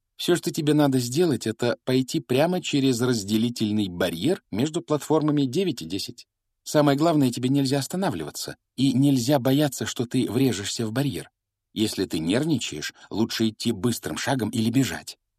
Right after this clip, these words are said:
Знаешь, тебе лучше пойти прямо сейчас, перед Роном». «Э, ладно», — согласился Гарри, хотя на душе у него скребли кошки. Он толкнул вперед свою тележку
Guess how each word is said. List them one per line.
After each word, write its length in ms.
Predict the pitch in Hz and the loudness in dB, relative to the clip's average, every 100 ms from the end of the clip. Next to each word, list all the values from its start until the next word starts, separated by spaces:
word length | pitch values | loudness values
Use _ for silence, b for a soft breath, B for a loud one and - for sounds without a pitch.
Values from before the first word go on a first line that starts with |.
| _ _ _ | _ _ _
Знаешь, 380 | 107 147 151 - | 0 2 2 0
тебе 220 | 95 107 | -2 -2
лучше 280 | 120 123 - | -2 -4 -4
пойти 400 | 110 107 - 127 | -4 -2 -4 -4
прямо 320 | - 131 123 | -2 -2 -2
сейчас, 460 | - - 82 - - _ | -4 -6 -6 -8 -12 _
перед 260 | 135 135 147 | 2 2 2
Роном». 380 | 143 78 - - _ _ _ _ _ _ _ _ - | 0 -2 -8 -16 _ _ _ _ _ _ _ _ -12
«Э, 500 | 92 90 90 90 101 98 - _ _ _ | -8 -6 -6 -6 -8 -12 -16 _ _ _
ладно», — 480 | 85 107 113 123 123 - _ _ _ _ | -4 -2 0 -2 -6 -12 _ _ _ _
согласился 640 | - 101 95 - 95 - 76 | -8 -4 -2 -2 -6 -6 -6
Гарри, 380 | 87 107 120 - _ _ | -6 -4 -6 -10 _ _
хотя 300 | - 80 110 | -12 -6 -4
на 140 | 120 98 | -2 -2
душе 260 | 92 - | -4 -4
у 120 | 92 98 | -4 -4
него 200 | 82 82 | -6 -8
скребли 400 | - 82 - 78 | -8 -10 -10 -14
кошки. 460 | - - - - _ _ _ _ _ _ _ _ _ _ _ | -12 -14 -14 -20 _ _ _ _ _ _ _ _ _ _ _
Он 220 | 110 117 | -2 -2
толкнул 520 | 110 113 110 107 120 110 | 2 0 2 0 0 -2
вперед 420 | - 98 104 98 | -4 -2 -2 -4
свою 360 | - 90 92 | -6 -4 -4
тележку 600 | 87 73 101 117 - - | -6 -6 -4 -4 -10 -18